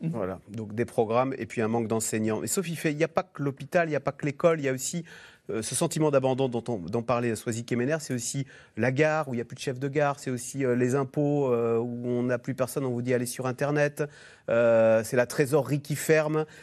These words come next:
Euh, est-ce qu'on a l'impression que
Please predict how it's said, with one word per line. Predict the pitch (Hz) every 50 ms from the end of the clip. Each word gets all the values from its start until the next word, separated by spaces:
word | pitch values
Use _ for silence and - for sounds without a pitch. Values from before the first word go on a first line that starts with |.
| - - - -
Euh, | - 123 127 127 123 127 127 127 127 127 127
est-ce | 123 92 135 143 -
qu'on | - - 220 202 190 170 160
a | 151 147 143
l'impression | 147 147 151 143 - 160 143 - - 202 202
que | 196 - 160